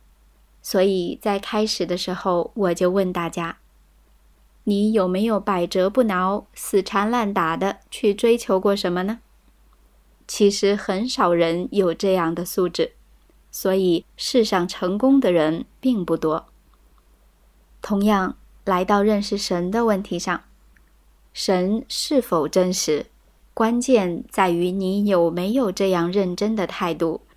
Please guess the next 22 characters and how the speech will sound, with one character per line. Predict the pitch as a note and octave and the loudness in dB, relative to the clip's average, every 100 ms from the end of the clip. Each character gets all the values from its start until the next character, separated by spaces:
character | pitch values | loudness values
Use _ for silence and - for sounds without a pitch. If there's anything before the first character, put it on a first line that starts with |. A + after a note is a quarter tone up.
| _ | _
死 | - - F#3 | -12 -2 -2
缠 | E3+ - F#3 | 0 -2 -2
烂 | A#3+ G#3+ | -2 -2
打 | F#3 D#3+ - | -2 -4 -2
的 | F3+ | -4
去 | F#3+ - G#3 | -4 -4 -4
寻 | - E3+ | -4 -6
求。 | E3+ E3 - _ _ _ _ _ _ _ _ _ _ | -4 -6 -6 _ _ _ _ _ _ _ _ _ _
就 | - G#3 | 4 4
像 | G#3 F3+ | 4 0
箴 | G#3 A3 | 0 2
言 | G#3 E3 | 2 0
这 | F#3+ G3 | 0 0
里 | E3 | 0
说 | - G3+ G3+ | 0 2 2
的， | F3 - _ _ _ _ _ | 0 -4 _ _ _ _ _
好 | - E3+ | -4 -2
像 | F3 F3 | -2 -4
寻 | F3 F3+ F#3+ | -2 -4 -2
找 | G3 E3+ | 0 2
银 | F3 F3 A3+ | 2 0 0
子， | - F3 - | 2 2 2